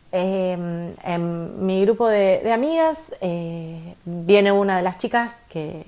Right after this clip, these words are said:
que trabaja en una agencia de turismo y dice, "Chicas, vámonos a Miami". Yo le dije, "Bueno, vamos". Y mi otra amiga,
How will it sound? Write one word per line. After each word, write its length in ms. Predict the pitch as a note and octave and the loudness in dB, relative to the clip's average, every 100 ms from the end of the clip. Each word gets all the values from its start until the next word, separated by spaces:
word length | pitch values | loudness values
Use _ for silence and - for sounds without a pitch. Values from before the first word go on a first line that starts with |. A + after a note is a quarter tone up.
| - | -18
que 80 | - | -10
trabaja 300 | - E3 F#3+ | 0 0 0
en 80 | F#3+ | -2
una 80 | F3+ | -2
agencia 400 | F3 G3 G3 G#3 | -2 -4 -2 -2
de 80 | G#3 | 0
turismo 500 | C#4 D4+ C4+ C#4+ C#4 | 0 0 0 -2 0
y 120 | A#3 | -2
dice, 380 | A#3+ A#3+ B3 B3 - - - - - | -2 -2 -2 -4 -10 -20 -20 -20 0
"Chicas, 440 | E4 D#4+ D4+ A3 - - _ - - | 2 4 4 4 -2 -20 _ -20 -14
vámonos 960 | - A#3 D#4+ E4 B3 B3 C4+ E4 E4 - - | 4 6 6 4 0 2 2 0 -6 -12 -8
a 420 | - A#3 C#4 D4 C4+ - - | -2 0 2 0 -4 -14 -8
Miami". 580 | F#3 F3 E3+ D#3 D3+ D#3+ E3+ _ _ _ _ _ _ _ _ _ - | -2 2 2 2 -4 -10 -16 _ _ _ _ _ _ _ _ _ 0
Yo 140 | F#4+ | 4
le 100 | F4+ | 6
dije, 340 | F4 D#4+ F4+ G#4 - - | 4 6 4 4 -2 4
"Bueno, 280 | G3+ F#3 | 4 6
vamos". 540 | B3+ A#3+ D#3 D3+ - - - - _ _ _ _ _ - | 8 8 6 -2 -8 -20 -20 -20 _ _ _ _ _ 0
Y 80 | D4+ | 4
mi 100 | F4+ | 4
otra 200 | G4+ G#4 | 6 4
amiga, 480 | F#4 C4 C4 D4 | 6 4 4 2